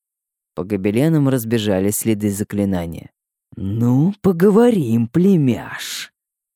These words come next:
зашипел господин Луцер, а сквозь шипение пробился животный рык. "Никак не успокоишься, гаденыш!" У Асгара тоже вырвался внутренний рык.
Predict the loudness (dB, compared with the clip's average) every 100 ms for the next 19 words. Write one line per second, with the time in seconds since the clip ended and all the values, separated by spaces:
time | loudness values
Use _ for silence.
0 | _ _ -6 -2 0 0 0 2 0 -2
1 | -2 -2 0 0 2 0 0 -2 -6 _
2 | -6 -2 0 0 0 -2 0 0 2 0
3 | 2 0 2 0 0 -4 -2 0 0 -2
4 | 0 0 0 -4 -6 -20 _ _ _ -8
5 | -2 -2 2 0 2 2 2 0 -2 -4
6 | -4 0 2 2 -4 -8 -8 -6 -4 -6
7 | -2 0 -2 -8 -12 -12 -14 _ _ _
8 | _ _ _ _ _ _ _ _ _ -2
9 | 0 0 2 2 2 0 2 2 0 0
10 | 0 0 -2 -2 -4 -2 -2 0 -2 0
11 | 0 -2 -6